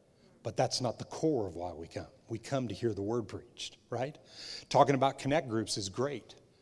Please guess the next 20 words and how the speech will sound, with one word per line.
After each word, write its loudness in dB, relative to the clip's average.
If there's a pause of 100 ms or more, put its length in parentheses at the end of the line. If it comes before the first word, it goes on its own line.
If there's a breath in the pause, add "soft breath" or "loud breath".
(480 loud breath)
but -6
you 2
come 4
here 2
to -6
be -2
equipped 0
with -4
the -4
word 0
of -6
God. -6 (520 loud breath)
And -4
the -2
word 6
of 0
God 2
will -4
liberate 0
you -6